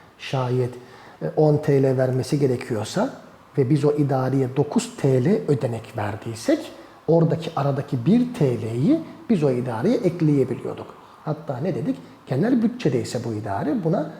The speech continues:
Hazine ve Maliye Bakanlığı'nın direkt olarak kendisi,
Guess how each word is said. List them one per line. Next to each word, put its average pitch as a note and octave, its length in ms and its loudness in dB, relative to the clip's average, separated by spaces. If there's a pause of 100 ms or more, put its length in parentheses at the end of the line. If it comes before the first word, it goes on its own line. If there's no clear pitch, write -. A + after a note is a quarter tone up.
Hazine D3 340 -2
ve B3+ 40 -2
Maliye D3+ 560 0
Bakanlığı'nın D3 640 -2
direkt F3+ 300 0
olarak A2+ 300 -4
kendisi, A#2+ 580 -6